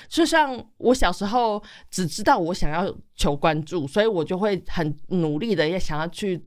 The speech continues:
就是有亮相的机会，比如说去表演啊、上台啊之类的。那我现在理解那个，哦，我其实只是想要被人家关注而已。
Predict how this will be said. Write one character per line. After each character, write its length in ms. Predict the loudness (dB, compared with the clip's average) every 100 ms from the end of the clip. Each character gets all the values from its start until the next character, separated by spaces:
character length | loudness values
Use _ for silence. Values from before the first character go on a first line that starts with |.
| -16 -6
就 120 | -2
是 380 | 0 0 -2 -6 -18 2
有 140 | 4
亮 260 | 6 4 2
相 220 | 0 0
的 80 | -4
机 260 | -4 -4
会， 180 | -2 -2 -2
比 100 | -4
如 80 |
说 180 | -4 -4
去 140 | -4 -2
表 320 | 0 2 0
演 280 | 0 -2 -4
啊、 220 | -6 -6
上 340 | 2 2 2 0
台 340 | 2 2 0
啊 300 | 0 0 -2 -6 -14 -16 -18 -20 -20 _ _
之 160 | 2 4
类 240 | 4 2
的。 360 | 0 -4 -6 -8 -16 -16 -18 -4
那 140 | 2 4
我 140 | 2
现 200 | -2 0
在 140 | 2 2
理 220 | 0 -4
解 280 | 0 0 0
那 140 | -2
个， 120 | -2 2
哦， 100 | 2
我 160 | 0 -4
其 240 | -6 -6
实 160 | -4 -6
只 160 | -8
是 160 | -8 -6
想 180 | -4 -2
要 160 | 0
被 220 | 0 2 0
人 80 |
家 80 | -2
关 340 | -4 -4 -4 -4
注 260 | -6 -6
而 220 | -6 -8
已。 160 | -8